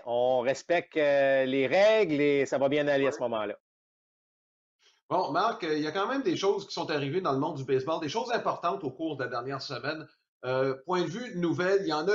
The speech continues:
Speaker 2: eu une grosse. Euh, et bon, euh, si tu l'avais su, Marc, t'aurais <laughs> changé tes prédictions probablement.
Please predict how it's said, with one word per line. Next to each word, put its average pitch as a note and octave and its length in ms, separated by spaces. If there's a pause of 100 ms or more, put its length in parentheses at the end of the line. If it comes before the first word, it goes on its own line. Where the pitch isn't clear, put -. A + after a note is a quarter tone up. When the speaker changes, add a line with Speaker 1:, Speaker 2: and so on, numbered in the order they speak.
Speaker 2:
eu G3 60
une E3 140
grosse. F3+ 680
Euh, B2 800 (120)
et B2+ 280
bon, D#3+ 180 (140)
euh, A2+ 80
si - 300
tu C#3+ 140
l'avais E3+ 260
su, G3 220
Marc, E3+ 200
t'aurais D3+ 240
<laughs> - 0
changé - 420
tes E3 120
prédictions D3+ 500
probablement. C3+ 560